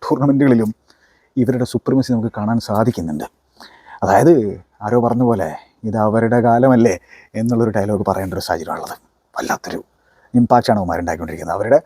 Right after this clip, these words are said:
മറ്റൊരു ഗോൾഡൻ ജനറേഷനെയാണ് നമ്മൾ വിറ്റ്നസ് ചെയ്യുന്നത് എന്നുള്ളൊരു കാര്യം എടുത്ത് പറയേണ്ടതായിട്ടുണ്ട്. അതായത് ലാ റോഹ തന്നെയാണ് മെൻസ് യൂറോസിൽ നിലവിലത്തെ ചാമ്പ്യന്മാരായിട്ടുള്ളത്. അതുപോലെ തന്നെ വിമൻസ് വേൾഡ് കപ്പിലെ റീനിങ് ചാമ്പ്യന്മാർ സ്പാനിഷ് ടീം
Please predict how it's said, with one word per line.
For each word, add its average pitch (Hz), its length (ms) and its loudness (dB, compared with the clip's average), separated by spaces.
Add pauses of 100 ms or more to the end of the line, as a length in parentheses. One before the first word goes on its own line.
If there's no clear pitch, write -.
(340)
മറ്റൊരു 139 420 0 (140)
ഗോൾഡൻ 127 360 4 (120)
ജനറേഷനെയാണ് 127 640 2
നമ്മൾ 113 220 -2
വിറ്റ്നസ് 117 300 -8
ചെയ്യുന്നത് 107 260 -4 (420)
എന്നുള്ളൊരു 110 320 2
കാര്യം 92 220 -4
എടുത്ത് 92 200 -8
പറയേണ്ടതായിട്ടുണ്ട്. 82 520 -2 (260)
അതായത് 196 280 6 (420)
ലാ 175 120 4 (280)
റോഹ 196 160 6 (120)
തന്നെയാണ് 139 340 4 (600)
മെൻസ് 165 280 0 (180)
യൂറോസിൽ 143 380 4 (340)
നിലവിലത്തെ 123 440 4
ചാമ്പ്യന്മാരായിട്ടുള്ളത്. 92 720 0 (680)
അതുപോലെ 175 280 6
തന്നെ 165 160 2 (260)
വിമൻസ് 202 420 -6 (220)
വേൾഡ് 180 260 4
കപ്പിലെ 175 320 -2
റീനിങ് 139 260 -2
ചാമ്പ്യന്മാർ 123 380 -2 (380)
സ്പാനിഷ് 120 440 -2
ടീം 104 140 -2